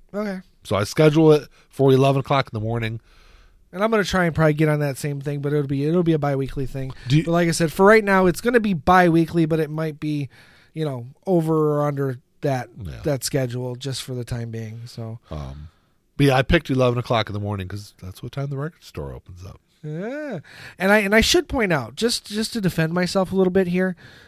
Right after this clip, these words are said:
Speaker 1: um, Nick does a fantastic job on our editing, for
Speaker 2: <laughs>
Speaker 1: sure.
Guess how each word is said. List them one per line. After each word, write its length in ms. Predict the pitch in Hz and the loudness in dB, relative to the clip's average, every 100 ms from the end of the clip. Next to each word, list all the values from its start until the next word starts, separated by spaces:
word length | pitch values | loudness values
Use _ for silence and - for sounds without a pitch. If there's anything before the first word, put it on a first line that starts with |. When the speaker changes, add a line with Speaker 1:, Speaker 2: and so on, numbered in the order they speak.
| _ | _
Speaker 1:
um, 440 | 156 156 139 131 147 _ _ _ _ _ _ | -2 0 0 -4 -12 _ _ _ _ _ _
Nick 200 | 165 220 | 4 4
does 200 | 220 190 | 6 4
a 80 | 170 | 4
fantastic 580 | 170 160 175 180 175 185 | 2 2 4 4 2 0
job 420 | - 143 123 127 | 2 2 0 -6
on 120 | 110 139 | -4 -2
our 140 | 135 | 0
editing, 420 | 131 120 101 107 123 - _ _ | -2 -4 -8 -12 -14 -16 _ _
for 120 | 147 | -2
Speaker 2:
<laughs> 0 | |
Speaker 1:
sure. 320 | 131 135 104 | 0 -2 -4